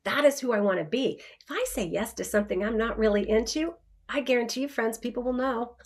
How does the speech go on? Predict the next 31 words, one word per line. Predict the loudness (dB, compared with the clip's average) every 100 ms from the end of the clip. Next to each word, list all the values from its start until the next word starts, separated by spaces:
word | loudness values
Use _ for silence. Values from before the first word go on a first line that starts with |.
| 12
<laughs> | 12 12 12 12 12 12 6 6
People | 8 12 12
will | 12
feel | 12 12 12
it | 12
in | 12 10
my | 8 8
energy. | 8 8 8 2
So | 4 4
that | 4 2
isn't | 2 4 4
who | 4
I |
wanna | 4 2 2
be | 6 8
in | 8
the | 8
world. | 6 4 2 0 -8 2
And | 2
so | 6 4 2 -10 _
really | -2 2 4 4 4 4 2 0 -8 -20 _ _ _ _ -4 -2 4
giving | 6 6 6
ourselves | 2 2 0 2
an | 2
opportunity | 0 2 4 4
to |
look | 6 2 2
at | 0
things | 0 0
and | 0
say, | 0 -2 -4